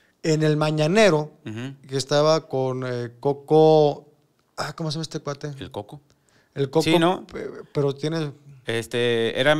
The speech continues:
Speaker 2: el, el que es, bueno. Ay, se me fue el nombre.
Speaker 1: Coco, Coco
Speaker 2: La más le decía
Speaker 1: Vélez.
Speaker 2: Coco.
Speaker 1: ¿Coco Vélez?
Speaker 2: Sí, creo que sí.
Speaker 1: Coco Vélez, sí. Saludos, que es una gran voz.
Speaker 2: Sí, sí, sí.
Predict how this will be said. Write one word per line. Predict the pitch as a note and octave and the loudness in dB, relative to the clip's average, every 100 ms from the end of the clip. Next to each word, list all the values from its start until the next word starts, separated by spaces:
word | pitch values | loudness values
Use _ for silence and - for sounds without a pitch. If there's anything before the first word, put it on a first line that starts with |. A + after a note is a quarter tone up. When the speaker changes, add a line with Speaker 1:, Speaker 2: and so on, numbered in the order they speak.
| C#3+ | 0
Speaker 2:
el, | B2 B2+ A#2 | -2 -2 -2
el | A#2+ | -4
que | A#2+ | -4
es, | A#2+ - - | -6 -10 -4
bueno. | A2 A2 G#2 E2 - - _ _ _ _ _ - - | -2 -2 -4 -8 -12 -18 _ _ _ _ _ -18 -10
Ay, | D3+ | -6
se | E3 | -2
me | D#3 | -2
fue | C#3 D3+ | 0 0
el | |
nombre. | D3+ D#3+ E3+ G3 F#3+ - | 2 2 4 2 2 -4
Speaker 1:
Coco, | - D#3 F3+ F#3+ - | -4 0 0 0 -4
Coco | - D#3+ F3+ F3 E3 D#3+ | -8 -4 -2 -2 -2 -4
Speaker 2:
La | - | -6
más | C3+ D3 | 0 2
le | |
decía | D#3+ | 4
Speaker 1:
Vélez. | D#3+ F3+ E3+ - | 4 6 4 2
Speaker 2:
Coco. | - - | -4 -6
Speaker 1:
¿Coco | D3+ E3+ | -2 -2
Vélez? | F3+ F#3+ - - | -2 -4 -10 -12
Speaker 2:
Sí, | - | -4
creo | D#3 E3 | 0 0
que | D#3 | 0
sí. | D3 | -2
Speaker 1:
Coco | - D3 D#3 | -2 0 0
Vélez, | C#3 C3 | 0 -2
sí. | C3 - _ | -6 -14 _
Saludos, | D#3 E3+ E3+ | 2 4 4
que | C#3+ | 2
es | |
una | E3 F3 | 0 2
gran | E3+ E3 | 2 4
voz. | D#3 | 2
Speaker 2:
Sí, | D#3 E3 | 2 0
sí, | D#3+ | 0
sí. | - | -6